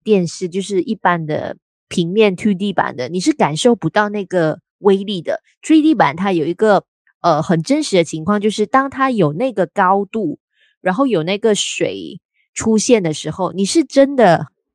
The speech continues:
更真实的感受到那个危机感跟他们紧张刺激的那种感觉。这次再重新去到电影院看three D版的《Titanic》，给我不一样的体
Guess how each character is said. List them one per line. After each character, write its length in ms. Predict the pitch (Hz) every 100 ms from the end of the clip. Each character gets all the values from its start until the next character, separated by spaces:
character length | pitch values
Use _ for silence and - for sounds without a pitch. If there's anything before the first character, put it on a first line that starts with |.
| _ -
更 240 | 311 202
真 220 | 202 202
实 180 | 175 165
的 100 | 160
感 220 | 147 151
受 240 | 156 196 180
到 240 | 180 151 _ - -
那 160 | 240 208
个 160 | 196
危 320 | 175 185 190
机 240 | 175 196 190
感 280 | 160 147 147
跟 240 | 175 170
他 220 | - 190
们 220 | 180 151
紧 320 | 156 156 143 139
张 240 | 175 175
刺 280 | - 240 190
激 220 | - 175
的 100 | 143
那 140 | 156 156
种 200 | 147 147
感 180 | - 139
觉。 260 | - 95 175 _ - -
这 180 | 262 254
次 280 | - 226
再 340 | 165 - 214 180
重 300 | - 156 160
新 240 | 185 180
去 160 | - 190
到 180 | 180 165
电 160 | 185
影 80 | 151
院 160 | 160 160
看 160 | 175
three 180 | 165 180
D 120 | 170
版 180 | - -
的 140 | 190
《Titanic》， 480 | - - 175 156 -
给 140 | - 170
我 100 | 160
不 180 | 165 165
一 40 |
样 180 | 160 143
的 80 | -
体 240 | -